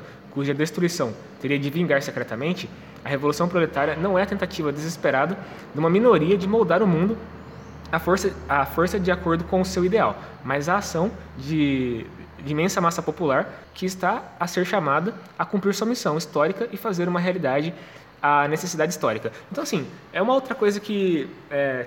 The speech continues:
que é, até pode ser apontado como problema da Rosa, de negar a violência. Quando ocorre a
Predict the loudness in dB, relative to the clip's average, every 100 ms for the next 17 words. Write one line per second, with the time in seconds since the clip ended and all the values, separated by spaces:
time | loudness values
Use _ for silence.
0 | -2 -2 -2 -6 -10 -8 -2 -2 0 -2
1 | -2 -2 -4 -2 -2 0 0 2 2 0
2 | -2 -8 -14 -6 0 2 2 2 2 2
3 | 0 -4 -6 -2 0 0 0 0 0 -2
4 | -2 -6